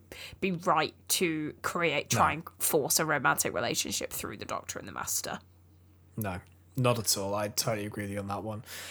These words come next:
Speaker 2: And, I mean, there's a bunch of questions from people that were asking about, you know, what, how would you rank the new Who Masters? People are asking about the old Masters, but
Speaker 1: Oh, Jesus.
Speaker 2: Amy hasn't seen any old Master episodes, and I don't know them that well. So
Speaker 1: No.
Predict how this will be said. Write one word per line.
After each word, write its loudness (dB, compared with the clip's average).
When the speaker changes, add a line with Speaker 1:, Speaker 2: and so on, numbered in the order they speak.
Speaker 2:
And, 6
I 10
mean, 8
there's 8
a 10
bunch 6
of 2
questions 4
from 4
people 4
that 6
were 8
asking 6
about, 2
you -2
know, 2
what, 2
how 10
would 10
you 10
rank 6
the 4
new 6
Who 4
Masters? 4
People 8
are 6
asking 4
about 2
the 2
old 4
Masters, -2
but -2
Speaker 1:
Oh, -2
Jesus. 0
Speaker 2:
Amy 4
hasn't 2
seen 4
any 4
old 2
Master 2
episodes, 4
and 4
I 6
don't 2
know 2
them -2
that 2
well. 2
So 4
Speaker 1:
No. 2